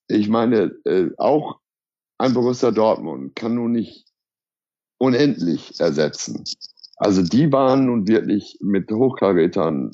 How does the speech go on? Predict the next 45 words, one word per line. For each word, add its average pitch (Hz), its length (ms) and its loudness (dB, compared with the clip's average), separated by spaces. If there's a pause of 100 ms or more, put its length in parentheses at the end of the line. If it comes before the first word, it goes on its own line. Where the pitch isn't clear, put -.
(100)
verletzten 104 440 0
Hochkarätern 87 720 0 (1000)
derartig 101 520 0
bestraft, 87 800 -2 (300)
das 98 160 -8
geht 127 160 0
auf 113 100 -2
keine 113 240 -4
Kuhhaut. 65 500 -4 (140)
Also 87 400 2 (280)
das 120 200 -2
muss 143 160 0
man 123 160 2
denen 127 140 2
mal 107 240 2
zugute 123 420 -2
halten. 67 300 -2 (240)
Nicht 143 220 0
nur 127 120 4
die 117 140 2
Dortmunder 113 500 2
allein, 98 340 2
das - 180 -4
ist 82 140 -6
in 85 80 -2
der 85 120 -2
letzten 90 320 -2
Saison 92 240 0
auch 87 120 -6
den 90 180 -16
Frankfurtern 98 480 -6
passiert 78 400 -4
und 82 160 -18
so - 120 -18
weiter. 78 280 -2 (300)
Das 123 160 0
ist 135 120 2
auch 113 120 2
anderen 120 300 2
Mannschaften 82 520 -4
schon 98 180 -4
passiert 87 360 0
und 82 140 0
passiert 92 420 0
auch. 71 260 2